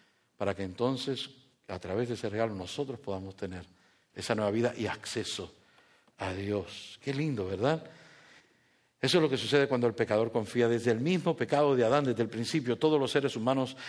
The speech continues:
estamos, nacimos fuera del paraíso, nacimos fuera, y solo mediante el nuevo nacimiento vamos a poder entrar de nuevo. Ahora, vayamos a la próxima.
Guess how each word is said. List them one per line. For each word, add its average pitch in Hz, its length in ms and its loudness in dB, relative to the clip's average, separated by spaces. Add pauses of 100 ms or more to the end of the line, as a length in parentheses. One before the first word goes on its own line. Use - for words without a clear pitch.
(160)
estamos, 139 560 2 (220)
nacimos 147 680 4
fuera 202 240 6
del 202 160 4
paraíso, 196 480 4
nacimos 151 380 0
fuera, 175 520 6 (520)
y 127 120 0
solo 220 380 6
mediante 160 440 6
el 147 60 4
nuevo 170 220 6
nacimiento 143 640 2
vamos 127 300 0
a 117 100 0
poder 104 300 0
entrar 92 560 -6 (340)
de 92 140 -6
nuevo. 85 320 -6
Ahora, 101 180 2 (320)
vayamos 151 400 4
a 156 60 6
la 151 120 4
próxima. 107 480 0